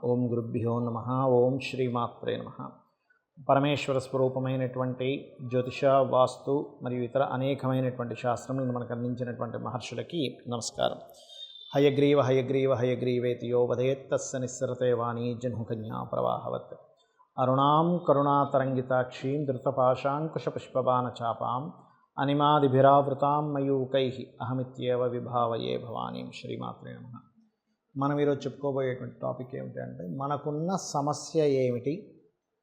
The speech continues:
అది ఏ లగ్నమైనా ఏ రాశి అయినా సరే, ముఖ్యంగా మనకున్న సమస్య ఏమిటి, ఆ సమస్యకి అది క్లియర్ అవ్వడానికి మనము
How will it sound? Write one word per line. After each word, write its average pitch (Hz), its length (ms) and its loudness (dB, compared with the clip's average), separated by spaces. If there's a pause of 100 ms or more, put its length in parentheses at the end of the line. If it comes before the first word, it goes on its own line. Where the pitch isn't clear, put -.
(380)
అది 139 160 -2
ఏ 135 140 2
లగ్నమైనా 139 680 0
ఏ 123 180 -2
రాశి 123 320 0
అయినా 123 240 -8
సరే, 139 400 -12 (360)
ముఖ్యంగా 147 340 -8
మనకున్న 131 320 -6
సమస్య 123 460 -10
ఏమిటి, 127 380 -12 (140)
ఆ 139 220 0
సమస్యకి 139 1040 -6 (680)
అది 139 120 -2
క్లియర్ 160 420 6
అవ్వడానికి 143 760 2 (140)
మనము 147 600 -6